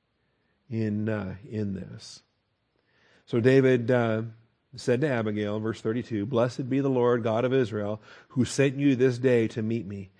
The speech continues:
and blessed be your discernment." Do you see that there? Discernment in verse thirty-three. "And blessed be you, who have kept me this day from bloodshed and from avenging myself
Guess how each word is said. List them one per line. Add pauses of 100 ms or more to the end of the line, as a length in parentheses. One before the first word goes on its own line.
(240)
and
blessed
be
your (260)
discernment."
Do
you
see
that
there? (840)
Discernment
in
verse
thirty-three. (420)
"And
blessed
be
you, (260)
who
have
kept
me
this
day
from
bloodshed
and
from
avenging
myself